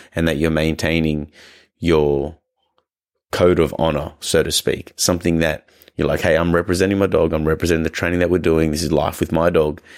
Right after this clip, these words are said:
And I wanna utilize all the situations that are coming up." Like, for, first of all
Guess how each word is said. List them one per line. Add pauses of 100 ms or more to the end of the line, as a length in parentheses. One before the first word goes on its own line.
(160)
And (300)
I
wanna
utilize (880)
all
the
situations
that
are
coming
up."
Like,
for,
first
of
all